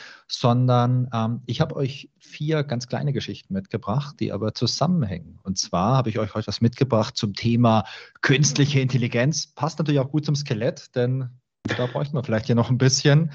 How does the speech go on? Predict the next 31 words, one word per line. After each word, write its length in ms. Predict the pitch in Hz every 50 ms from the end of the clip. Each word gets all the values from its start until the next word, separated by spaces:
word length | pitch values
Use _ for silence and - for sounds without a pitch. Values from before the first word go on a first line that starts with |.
| - - - - - - -
um 160 | - 131 123
das 160 | 131 135 - 131
ein 20 |
bisschen 240 | 131 139 143 156 143
besser 220 | 139 127 147 147
zu 120 | 143 - 143
integrieren, 680 | 139 139 - 131 127 - - 123 127 147 160 165 156 135
denn, 300 | 131 127 127 135 135 131
ähm, 440 | 127 127 127 127 123 123 123 123 - _ _ _ - - - - - - - - - - - - - _ _ _ _ _ _ _ _ _ _ _ - -
ich, 380 | 135 143 - - - _ -
ich 260 | - - 151 139 -
höre 120 | 151 160 185
da 160 | 185 175 156
irgendwie 320 | 160 165 175 170 156 135
wenig, 460 | 127 135 139 156 160 151 147 147 147 -
wenig 260 | 139 143 147 143 139
irgendwie 400 | 143 139 139 139 131 131 123 117
Wortmeldung 580 | 117 117 131 139 - 143 123 123 127 131 127
aus 160 | 120 117 - -
der 160 | 135 123 113
Richtung 460 | 123 120 - - - 120 113 117 110
und, 400 | 107 - 110 107 107 110 107 -
ähm, 420 | 113 104 104 104 104 104 98 92 _ _ _ _ - - -
ja, 200 | 101 98 202 214
vielleicht, 460 | - - 104 104 107 107 - - - -
vielleicht 320 | - - 113 101 - - -
fehlt 220 | - 95 98 113
das 100 | 110 -
einfach 260 | 87 87 87 - 92
ein 100 | 92 87
bisschen. 340 | - 85 - - - -